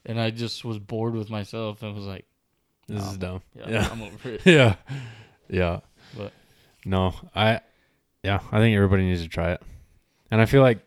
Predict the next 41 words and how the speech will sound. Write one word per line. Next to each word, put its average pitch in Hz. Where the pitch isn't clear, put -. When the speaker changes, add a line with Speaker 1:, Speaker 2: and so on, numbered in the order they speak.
Speaker 2:
dude, 127
I 117
feel 175
like 147
every 107
episode 110
we 110
do 113
is 92
better 92
than 92
the 92
last 98
one. 120
Speaker 1:
It, 117
it 127
just 131
keeps 131
getting 123
better. 120
It 120
feels 143
better 110
Speaker 2:
Yeah. 101
Speaker 1:
and 107
better. 104
Speaker 2:
Yep. 95
Speaker 1:
But 101
Speaker 2:
And, 123
like, 120
now 127
that 131
we 123
have 123
some 117
equipment 120
and 104
stuff, 123
like, 120
it, 113
Speaker 1:
Yeah. 113